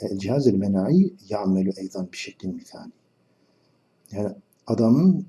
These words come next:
bağışıklık sistemi örnek olarak, örnek bir şekilde yani tam olarak çalışıyormuş. Tam olarak çalışıyormuş yani. Ya'melu eydan. Ya'melün faili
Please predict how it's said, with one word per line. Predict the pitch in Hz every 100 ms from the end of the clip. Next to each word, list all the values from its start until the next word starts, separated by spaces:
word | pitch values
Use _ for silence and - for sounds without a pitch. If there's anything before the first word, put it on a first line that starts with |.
| -
bağışıklık | 104 117 - 160 - 123
sistemi | - 151 175 190 -
örnek | 123 120 123 127 - - -
olarak, | 110 98 98 120
örnek | 110 127 127
bir |
şekilde | - 101 98 101
yani | 101 104 104 - _ _ _ _ _
tam | - 127
olarak | 95 90 107 139 _ _
çalışıyormuş. | - 131 139 190 - - - - _ _ _ _ _ _ _ _ _ _ _ _ _ - - - -
Tam | 127
olarak | 95 92 123
çalışıyormuş | - 113 - 123 - -
yani. | 90 90
Ya'melu | 110 104 101
eydan. | 95 98 98
Ya'melün | 104 123 127 120 131
faili | - 127 127 139